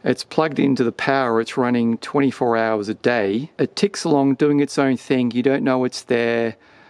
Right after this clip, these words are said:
Uh, you can't really hear it unless you're up in the roof space close to it, like what we are now. So there's only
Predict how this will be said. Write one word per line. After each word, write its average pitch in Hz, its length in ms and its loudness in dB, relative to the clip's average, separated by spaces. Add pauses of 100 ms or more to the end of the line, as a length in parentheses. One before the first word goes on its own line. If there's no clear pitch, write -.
(260)
Uh, 104 320 -2
you 107 140 -2
can't 135 340 -2
really 117 200 -2
hear 123 420 0
it - 240 -4
unless 117 400 -2
you're 117 120 0
up - 180 -4
in 110 80 0
the 110 100 0
roof 110 220 0
space - 640 -2
close - 300 -2
to 139 180 2
it, 135 80 -2
like 107 400 -6 (380)
what 113 180 0
we 113 120 -2
are 101 220 -2
now. 131 340 0 (880)
So - 260 0
there's 123 200 2
only 147 720 2